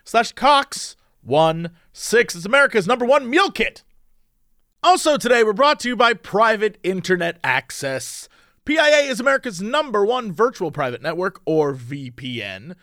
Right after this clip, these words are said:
that hides your I P address, encrypts your connection,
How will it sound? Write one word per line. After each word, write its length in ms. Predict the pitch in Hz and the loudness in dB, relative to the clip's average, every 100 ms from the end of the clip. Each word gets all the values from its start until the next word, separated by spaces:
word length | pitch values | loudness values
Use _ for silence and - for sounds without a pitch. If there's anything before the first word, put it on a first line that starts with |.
| _ _ - | _ _ -4
that 160 | 214 | -2
hides 360 | 190 269 311 202 | 2 2 2 2
your 100 | 226 | 4
I 120 | 185 | 4
P 220 | 135 139 | 2 -6
address, 500 | 117 120 101 151 - - | -12 -12 -14 -14 -18 -18
encrypts 500 | 196 - 311 294 - | -18 -6 -2 -2 -4
your 100 | 220 | -6
connection, 540 | - 127 113 - 165 | -4 -8 -8 -14 -18